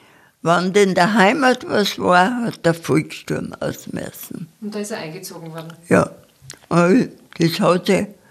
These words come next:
Speaker 1: in jedem Ort halt, haben die gewinnt. Und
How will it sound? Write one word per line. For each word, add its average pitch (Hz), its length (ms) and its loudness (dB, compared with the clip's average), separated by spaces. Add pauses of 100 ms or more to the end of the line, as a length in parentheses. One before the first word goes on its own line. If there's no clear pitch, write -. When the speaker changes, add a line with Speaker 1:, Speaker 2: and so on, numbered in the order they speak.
(420)
Speaker 1:
in 180 200 4
jedem 196 480 2
Ort 180 480 4
halt, 196 400 -2 (760)
haben 156 300 2
die 165 200 -2
gewinnt. - 360 -8 (1300)
Und 359 580 0